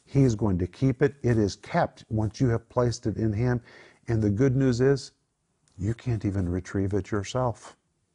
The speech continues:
<sighs> That is so glorious, because sometimes we get in fear and we try to back out of our commitments. But hey, when we make a commitment,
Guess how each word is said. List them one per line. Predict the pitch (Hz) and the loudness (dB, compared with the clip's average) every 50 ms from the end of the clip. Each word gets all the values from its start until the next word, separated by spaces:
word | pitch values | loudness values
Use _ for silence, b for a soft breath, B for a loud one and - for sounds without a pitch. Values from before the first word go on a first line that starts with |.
| _ _ | _ _
<sighs> | - - - - - _ _ _ | -10 -10 -10 -10 -16 _ _ _
That | - - - - | -10 -8 -6 -6
is | 151 - - | -6 -6 -6
so | - - 143 143 | -6 -4 -2 -2
glorious, | 143 - - 139 143 147 139 143 147 143 127 113 - - B B B B B B B | -2 -4 -4 -2 0 2 2 2 2 2 0 -2 -4 -6 B B B B B B B
because | - 127 - 151 139 - | -6 0 2 2 2 2
sometimes | - 165 165 147 151 156 151 135 123 | 0 0 0 0 0 0 0 2 2
we | 120 120 | 2 2
get | 120 127 123 | 2 2 2
in | 123 117 | 2 0
fear | - - 139 | 0 0 -2
and | 139 131 123 | 0 2 2
we | 117 | 0
try | 104 - 131 123 | 0 2 0 0
to | 120 110 | 0 0
back | 107 104 120 120 123 120 - | 0 0 2 0 0 0 -2
out | 127 123 120 | -2 0 0
of | 123 110 117 | 0 2 2
our | 117 113 | 0 0
commitments. | - - 120 120 117 117 117 - 135 127 120 - - - - - _ _ _ _ b b b b b b b b b b b | -2 -4 -2 -2 -2 -2 -2 -2 -2 -2 -2 -4 -8 -10 -12 -12 _ _ _ _ b b b b b b b b b b b
But | - 101 | -4 0
hey, | 98 117 139 139 | 2 4 4 4
when | 120 107 98 101 | 4 2 2 2
we | 113 143 | 2 2
make | 147 147 139 135 - 120 | 2 0 -2 -4 -4 -8
a | |
commitment, | 107 - - 127 131 131 131 127 | -10 -6 -2 -2 0 0 -2 -4